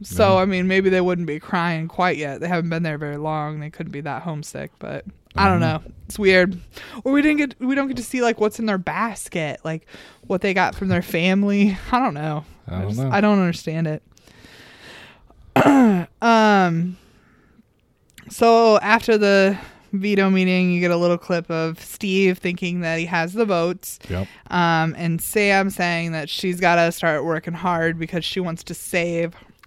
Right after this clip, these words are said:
Speaker 1: her power app
Speaker 2: Mm-hmm.
Speaker 1: for future time. She doesn't wanna have
Speaker 2: Yeah.
Speaker 1: to use it this week.
Speaker 2: Which is
Speaker 1: So,
Speaker 2: smart.
Speaker 1: yeah, which is smart.
Speaker 2: Don't use it right away.
Speaker 1: Yeah.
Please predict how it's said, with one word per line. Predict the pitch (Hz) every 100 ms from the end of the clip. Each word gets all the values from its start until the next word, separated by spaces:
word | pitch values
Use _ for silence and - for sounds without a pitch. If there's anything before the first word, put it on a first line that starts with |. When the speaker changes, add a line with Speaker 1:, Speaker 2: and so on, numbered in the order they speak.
| _ -
Speaker 1:
her | - 175 165
power | - 165 170
app | 151 143 139 117
Speaker 2:
Mm-hmm. | 113 104 95
Speaker 1:
for | 170
future | - 170 - 156
time. | - 160 143
She | 160
doesn't | 165 170
wanna | 165
have | - 156 160
Speaker 2:
Yeah. | 156
Speaker 1:
to | 160
use | 156 156
it | 156 139
this | 151 -
week. | 143 147 - - _ _ - - - - - -
Speaker 2:
Which | 120 113
is |
Speaker 1:
So, | 185
Speaker 2:
smart. | 165 85 - -
Speaker 1:
yeah, | 277 339 143 -
which | 220
is | 240
smart. | - 294 160 - - - - -
Speaker 2:
Don't | 123 101
use | 92
it |
right | 82 82
away. | 82 110 135 _ _ _ -
Speaker 1:
Yeah. | 403 196